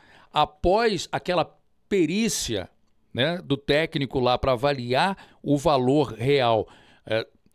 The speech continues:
do terreno lá do, do gasômetro, e com essa complementação de vinte e três vírgula nove, vinte e quatro milhões praticamente,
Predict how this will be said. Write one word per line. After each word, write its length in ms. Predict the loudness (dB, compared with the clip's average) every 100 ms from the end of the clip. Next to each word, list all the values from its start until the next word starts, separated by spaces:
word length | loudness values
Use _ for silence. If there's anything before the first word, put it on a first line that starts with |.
| _ _
do 160 | -6 -2
terreno 400 | 0 0 0 2
lá 160 | 2
do, 280 | 0 -2 -2
do 120 | -2
gasômetro, 720 | -2 -2 0 0 0 -4 -10 _ _ _ _ _ _ -16 -6
e 140 | -6
com 400 | -2 0 0 0
essa 380 | 0 0 -2 -2
complementação 1160 | 0 0 2 2 0 0 -2 -2 -2 -2 -2 _ _ _ _ _
de 240 | -8 -6
vinte 240 | -2 -4 -4
e 60 |
três 420 | -6 -4 -2 -2 -6
vírgula 420 | -6 -4 -2 -2
nove, 380 | 2 2 2 -2
vinte 300 | -10 -14 -10
e 40 |
quatro 320 | -4 -4 -2
milhões 380 | -6 -4 -4 -4
praticamente, 720 | -4 -6 -4 -4 -2 -2 -4